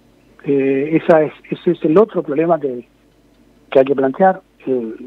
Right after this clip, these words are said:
eh, ahí, ahí dentro de la Cámara Operadora hay una persona que es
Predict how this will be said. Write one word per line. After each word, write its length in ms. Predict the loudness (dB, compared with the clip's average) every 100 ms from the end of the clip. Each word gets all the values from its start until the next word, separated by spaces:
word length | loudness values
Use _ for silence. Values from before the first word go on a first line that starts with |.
| -12
eh, 440 | -10 -8 -10 -12 -2
ahí, 240 | 2 4
ahí 300 | 4 4 0
dentro 260 | -2 -2 -2
de 20 |
la 80 | -2
Cámara 240 | 0 0
Operadora 460 | 0 2 2 2 2
hay 180 | 0 -4
una 340 | -6 -4 -4
persona 340 | -6 -4 -2 0
que 180 | 0
es 80 | 0